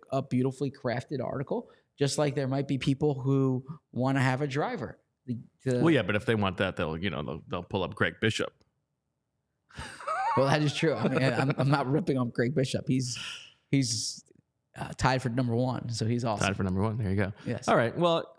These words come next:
Speaker 2: still, I think you've, you've made it clear that you're, you're anti-human.
Speaker 1: Not anti-human, but, uh, we will do better on tomorrow's show.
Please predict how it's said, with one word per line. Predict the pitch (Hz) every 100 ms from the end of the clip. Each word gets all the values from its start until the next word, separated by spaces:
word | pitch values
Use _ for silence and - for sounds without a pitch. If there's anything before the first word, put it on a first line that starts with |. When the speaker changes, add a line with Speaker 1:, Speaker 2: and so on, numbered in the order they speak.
| 147
Speaker 2:
still, | - 139 107
I |
think | 101 104 95
you've, | 90 101
you've | 101
made | 98 90
it |
clear | - 98 95
that | 95
you're, | 95 -
you're | 101 90
anti-human. | 98 98 95 101 120 170 - _ _ _ _ _ _ _ _ -
Speaker 1:
Not | 180
anti-human, | 170 170 156 165 147 139
but, | 131 147 - 247
uh, | 147 139 127 - 170 -
we | 208
will | 202
do | 190
better | 151 165 160 160
on | 139
tomorrow's | 135 139 127 120
show. | - 104